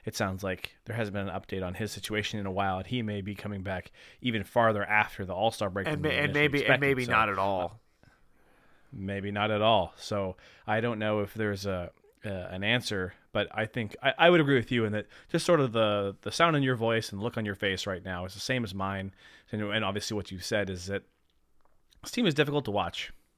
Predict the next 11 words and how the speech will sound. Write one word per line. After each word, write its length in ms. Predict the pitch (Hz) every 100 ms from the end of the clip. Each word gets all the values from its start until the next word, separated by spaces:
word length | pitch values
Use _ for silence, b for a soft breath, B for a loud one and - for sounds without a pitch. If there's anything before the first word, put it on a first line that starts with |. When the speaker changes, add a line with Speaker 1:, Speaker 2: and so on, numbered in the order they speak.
| _
Speaker 1:
I'm 120 | 139
just 140 | 156 151
gonna 140 | 151
put 140 | 127 117
that 140 | 131
out 160 | 139 -
there. 200 | 82 - b b b b
If 120 | 127
the 60 | 120
team 260 | 131 147
is 180 | 127 113